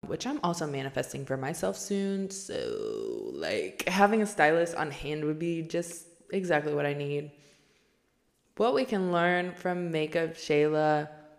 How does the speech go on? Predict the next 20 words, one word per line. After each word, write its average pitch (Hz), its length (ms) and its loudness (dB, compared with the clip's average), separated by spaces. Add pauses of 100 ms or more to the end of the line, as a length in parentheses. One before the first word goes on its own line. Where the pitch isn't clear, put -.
(240)
you 185 380 2
will 175 340 4
get 156 400 4
left 143 260 4
behind 135 600 -2
if 156 180 -8
you 147 120 -8
don't 139 400 -2
progress. - 640 -2 (260)
She's 220 320 0
one 208 180 2
of 214 80 4
the 202 80 4
many 147 380 -2
influencers 165 800 -2
that 139 160 0
had 139 220 0
to 160 80 -2
pivot 160 560 0
from 139 680 -2